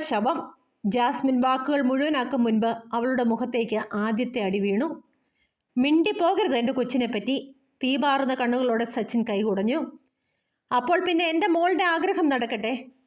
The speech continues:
ആദ്യം അവളെ അങ്ങ് കൊന്നേക്കാം, അല്ലേ?" ആൾക്കൂട്ടത്തിൻ്റെ നടുവിൽ നിന്ന്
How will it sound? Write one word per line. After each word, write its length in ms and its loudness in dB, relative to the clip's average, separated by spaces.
ആദ്യം 380 0
അവളെ 340 0
അങ്ങ് 180 0
കൊന്നേക്കാം, 520 0
അല്ലേ?" 240 0
ആൾക്കൂട്ടത്തിൻ്റെ 720 0
നടുവിൽ 420 0
നിന്ന് 240 2